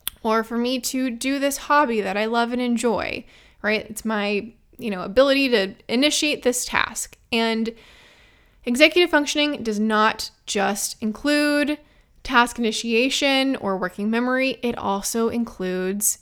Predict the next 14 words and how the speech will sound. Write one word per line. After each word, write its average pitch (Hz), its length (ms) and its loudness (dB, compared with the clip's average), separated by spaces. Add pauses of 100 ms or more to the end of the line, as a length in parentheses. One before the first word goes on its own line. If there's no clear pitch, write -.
(100)
emotional 196 880 -2
regulation. 214 840 -2 (680)
And 226 160 -6
so 220 120 -6
very 233 260 4
often 269 320 4
A 220 160 -2
D 240 140 -2
H 240 100 -6
Ders 233 340 0
expe-, - 460 -6 (240)
experience 220 720 -2 (500)
very 277 360 6
intense 226 960 -2